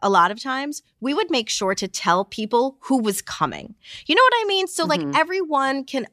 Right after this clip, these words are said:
Speaker 1: "Oh, you know what? That name is familiar. Let me look them up." You know, 'cause I'm sure I've met them before. But no, in, in general, D C dinner parties were an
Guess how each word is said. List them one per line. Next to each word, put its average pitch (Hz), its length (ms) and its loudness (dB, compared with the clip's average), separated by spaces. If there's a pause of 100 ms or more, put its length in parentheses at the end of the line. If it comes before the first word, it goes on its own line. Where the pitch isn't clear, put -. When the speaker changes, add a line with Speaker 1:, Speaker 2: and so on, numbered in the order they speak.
Speaker 1:
"Oh, 254 220 4
you 208 140 -4
know 262 160 0
what? 262 240 0
That 285 180 -2
name 247 200 -2
is 233 160 -4
familiar. 180 680 -2
Let 302 140 4
me 427 100 0
look 208 280 0
them 165 160 -2
up." - 240 -4 (280)
You 226 100 2
know, 214 160 6
'cause - 140 -8
I'm 247 120 0
sure 294 240 0
I've 220 180 2
met 170 220 0
them 143 140 -10
before. - 420 -8 (320)
But 214 160 0
no, 202 300 4
in, 240 400 -2
in 220 300 2
general, 185 560 0
D 185 280 -2
C 185 460 -2
dinner 160 280 -2
parties 226 640 -2
were 165 300 0
an 131 180 -2